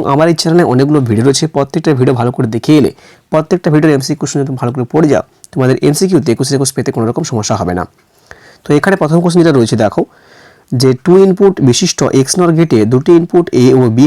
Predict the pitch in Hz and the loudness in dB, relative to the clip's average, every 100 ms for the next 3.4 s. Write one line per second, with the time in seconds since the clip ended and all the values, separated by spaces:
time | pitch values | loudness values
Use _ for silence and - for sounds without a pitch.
0 | 143 113 113 107 135 - 123 123 123 107 | 2 0 0 0 0 0 0 0 -4 -4
1 | 110 98 92 - 117 156 - - _ _ | -4 -4 -4 -6 -4 -4 -6 -14 _ _
2 | 151 156 - 202 185 185 156 - 147 151 | -2 -2 0 2 2 0 0 0 0 0
3 | 135 147 113 95 | 0 2 0 0